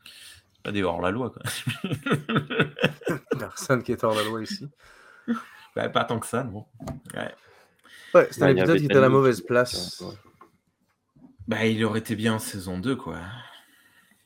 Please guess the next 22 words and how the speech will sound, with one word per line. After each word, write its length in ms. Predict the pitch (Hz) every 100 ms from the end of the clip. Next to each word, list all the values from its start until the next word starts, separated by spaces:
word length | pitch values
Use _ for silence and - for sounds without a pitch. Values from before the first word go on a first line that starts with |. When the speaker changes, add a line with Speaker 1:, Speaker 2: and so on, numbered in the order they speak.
| _
Speaker 3:
Hmm. 140 | 123 107 - _ _ _ _ - - - - _ _ - -
Speaker 1:
Ou 140 | 101
en 60 | 90
saison 280 | - 87 85
quatre. 360 | 85 85 - _ _ _ _ - - 113
Bref, 380 | 90 101 - -
non, 280 | 131 110
mais 80 | 135
après, 300 | 120 - 135 107
Speaker 3:
En 100 | 110
saison 160 | -
Speaker 1:
ou 100 | 143
Speaker 3:
quatre. 100 | 147
Speaker 1:
alors, 320 | 131 147 143 113
euh, 640 | 107 101 101 101 98 - -
Speaker 3:
Ils 80 |
sont 100 | -
en 40 | -
saison 360 | - 95 92
un 80 | 92
ou 60 | 90
deux. 280 | 87 104